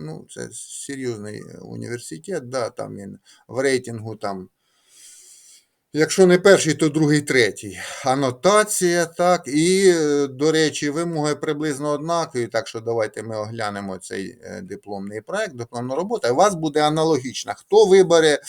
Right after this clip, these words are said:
ем, ліфти, у мене один. Один робив ліфти. Ну, розрахунок двигунів він класно зробив. Я на нього наїжджав, щоб він же ще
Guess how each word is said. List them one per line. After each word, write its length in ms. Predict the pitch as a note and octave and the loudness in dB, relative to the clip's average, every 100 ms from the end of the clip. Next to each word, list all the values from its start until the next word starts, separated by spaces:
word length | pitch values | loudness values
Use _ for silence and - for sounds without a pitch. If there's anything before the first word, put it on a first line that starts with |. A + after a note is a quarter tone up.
| - - - | -8 -10 -4
ем, 880 | C3+ C#3+ C#3 C3 B2+ B2 A#2 A#2 A2+ A#2+ | 2 6 6 6 2 -4 -6 -10 -12 -4
ліфти, 680 | D3 D#3 - - A#3+ G3+ - | 2 2 0 -6 -2 -2 -2
у 120 | C3+ | -8
мене 420 | D3+ G3+ G#3 F#3 - _ _ _ _ _ _ _ _ | -4 -2 0 -2 -4 _ _ _ _ _ _ _ _
один. 580 | C#3+ C#3+ B2+ B2 G2 F#2 _ _ _ _ _ _ _ - | 2 2 2 0 -2 -12 _ _ _ _ _ _ _ -4
Один 460 | B2 B2+ C3 A#2+ A#2 | -2 0 0 0 0
робив 380 | A2+ A2+ A2 | -2 -2 -4
ліфти. 540 | A2+ A#2+ - - A3 A#3 - _ _ _ _ _ - | -4 -6 -6 -6 -4 -4 -8 _ _ _ _ _ -12
Ну, 540 | C3+ D3+ A3 F3+ D3+ | -8 -2 0 2 4
розрахунок 720 | D#3 D3+ F3 E3+ A3 G#3 E3+ | 6 6 4 2 -2 -2 -2
двигунів 500 | E3 F3 F3+ F#3 F3+ | 0 0 2 0 0
він 140 | F3+ F3 | 0 -2
класно 460 | A3 G3+ - D3 | -2 -2 -2 -6
зробив. 380 | B2 B2+ A2+ A2 | -4 -4 -4 -2
Я 200 | C3 F#3 | 0 0
на 140 | G3 | 0
нього 360 | F#3 F#3 E3+ E3 | -2 -2 -2 -2
наїжджав, 640 | D#3+ D#3+ D#3+ C#3+ F3 F3+ | -4 -4 -4 -4 0 0
щоб 200 | D3 D3 | -2 -10
він 180 | C#3+ E3+ | -8 -8
же 180 | D3+ D3 | -6 -6
ще 380 | - - D3+ | -8 -2 -2